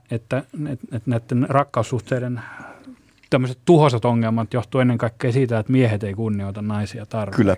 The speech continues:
Speaker 2: olen vaimolleni tehnyt ainakin yhden kokoelman C D:n silloin, kun alettiin seurustelemaan. Dolly Partonin Grass is Green oli yksi, ja sitten oli Otis Reddingin Dog on the Bay oli, sitten oli joku Wärttilän kappale.
Speaker 1: Kliseistä on tässä High Fidelityssä muun muassa se, että,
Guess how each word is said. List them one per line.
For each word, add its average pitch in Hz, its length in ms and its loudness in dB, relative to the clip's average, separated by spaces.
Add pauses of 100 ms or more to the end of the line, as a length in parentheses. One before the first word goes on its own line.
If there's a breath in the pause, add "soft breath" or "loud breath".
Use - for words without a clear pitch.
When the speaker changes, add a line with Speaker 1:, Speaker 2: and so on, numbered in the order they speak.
Speaker 2:
olen 92 260 2 (380)
vaimolleni 87 440 4
tehnyt 85 300 -6 (220)
ainakin 95 340 2
yhden 85 340 0
kokoelman 85 380 -2
C - 80 -8
D:n 80 280 -2
silloin, 82 180 -6
kun - 80 -6
alettiin 82 280 -8
seurustelemaan. - 600 -8 (340)
Dolly 117 260 4
Partonin 87 640 0 (240)
Grass 92 340 2
is 78 160 -10
Green 85 360 -4
oli 80 260 -6
yksi, - 280 -10
ja - 40 -10
sitten - 280 -8
oli 80 140 -4 (400 soft breath)
Otis 90 320 0 (120)
Reddingin 80 500 -2 (760 soft breath)
Dog - 220 -2
on 80 120 -2
the 80 80 -4 (100)
Bay 82 340 0 (100)
oli, 73 240 -4 (540)
sitten - 200 -10
oli 80 60 -2
joku 80 200 -6
Wärttilän - 600 -6
kappale. - 480 -12
Speaker 1:
Kliseistä 143 640 4
on 143 180 2
tässä 135 300 -2
High 139 200 2
Fidelityssä 131 600 0
muun 127 180 4
muassa 123 300 0
se, 120 240 0
että, 117 320 -4